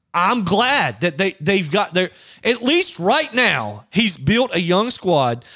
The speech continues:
that could potentially grow into something. I'm not mad about that.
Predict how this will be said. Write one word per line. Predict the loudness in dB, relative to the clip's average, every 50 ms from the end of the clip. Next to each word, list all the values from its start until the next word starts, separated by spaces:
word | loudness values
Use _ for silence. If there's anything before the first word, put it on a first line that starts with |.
| -16 -6 -2
that | -2 -2 -2 -2
could | -4 -2 0
potentially | 0 0 0 0 -2 -2 -2 -2 -2 -2 0
grow | 0 2 2 2 2 0
into | 0 -2 -4
something. | -4 -4 -6 -6 -8 -12 -16 -18 -18 _ _ _ _ _ _ _ _ _ _ _ _ _ _ _ _ 0
I'm | 0 0 2
not | 2 0 0 2
mad | 2 2 2 2
about | 2 2 2 2 0 0 -2
that. | -4 -4 -4 -6 _